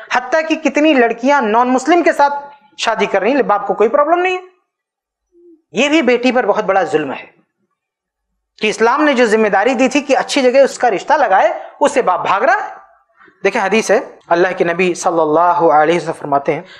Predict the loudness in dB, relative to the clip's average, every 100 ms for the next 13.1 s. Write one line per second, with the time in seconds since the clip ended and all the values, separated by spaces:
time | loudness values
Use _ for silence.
0 | -8 -4 -2 0 0 0 0 0 2 0
1 | 0 0 -2 -6 -14 _ _ _ _ _
2 | _ -20 -14 -8 -4 -4 -2 0 2 0
3 | 0 -4 -4 -6 -8 _ _ _ _ -4
4 | 0 0 -2 -8 -12 -14 _ _ _ -20
5 | _ _ -2 -2 2 -2 0 0 0 0
6 | -4 -16 -16 _ _ -20 _ -6 -2 -2
7 | -2 -2 0 -2 -4 -4 -2 0 0 0
8 | 0 0 -2 -2 -2 -2 2 2 2 0
9 | 0 0 -2 -2 0 0 0 -6 -18 _
10 | _ _ _ _ _ _ -10 -2 -2 -2
11 | -12 _ -20 -20 -20 _ 0 2 2 0
12 | 0 0 0 0 0 0 -2 0 0 -2